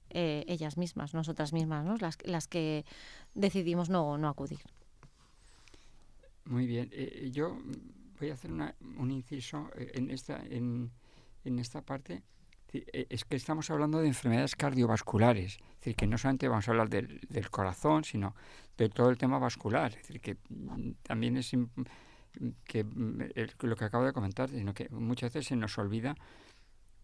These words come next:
Speaker 2: eh, los, las enfermedades cerebrovasculares, los ictus o las,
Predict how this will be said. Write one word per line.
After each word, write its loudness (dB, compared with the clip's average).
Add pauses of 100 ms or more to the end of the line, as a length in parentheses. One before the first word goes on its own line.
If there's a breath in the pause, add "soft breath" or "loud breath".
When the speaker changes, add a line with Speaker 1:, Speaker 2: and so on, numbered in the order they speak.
(140)
Speaker 2:
eh, -2
los, -4
las 0
enfermedades 2
cerebrovasculares, 4
los 2
ictus 0
o -4
las, -6